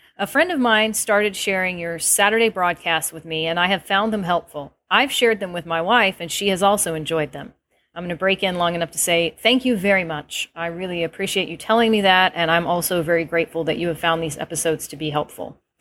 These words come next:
I will continue to read. "I do have a question. You've said several times that by the time some official report is made saying unemployment is high, it's too late.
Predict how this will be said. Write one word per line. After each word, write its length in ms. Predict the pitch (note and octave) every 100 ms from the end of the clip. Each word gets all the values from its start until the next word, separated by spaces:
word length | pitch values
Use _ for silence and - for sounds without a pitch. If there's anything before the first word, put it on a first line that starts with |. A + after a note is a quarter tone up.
| - - -
I 140 | D#3 D#3
will 140 | D#3
continue 440 | D#3 D#3 E3 E3 F3
to 140 | G3
read. 280 | C4 G#3 - _ _ _ _ _ _ -
"I 120 | G#3+
do 200 | G#3+ D4+
have 140 | D4+
a 60 | C#4
question. 560 | - G3 - - C#3+ - _ _ _
You've 200 | G3+ A3
said 260 | - C4 C#4+
several 340 | C4+ C4 C4+
times 520 | B3 F#3+ F3+ F3 E3
that 260 | - F3 -
by 220 | G3+ B3+
the 120 | B3+ G#3+
time 380 | F3 E3 D#3+
some 300 | D#3 G3 F#3+
official 480 | F#3+ F3 A3 G#3+ G#3
report 400 | F3 F3 G3+ G3
is 140 | F3+ E3+
made 320 | F3 E3+ C#3+
saying 420 | F3 E3+ E3 D#3
unemployment 680 | F3 F3 D#3+ F3+ F3+ E3 D3+
is 140 | D#3
high, 460 | - B3 E3+ D#3+ -
it's 220 | E3 -
too 240 | - G3 E3+
late. 380 | E3 - -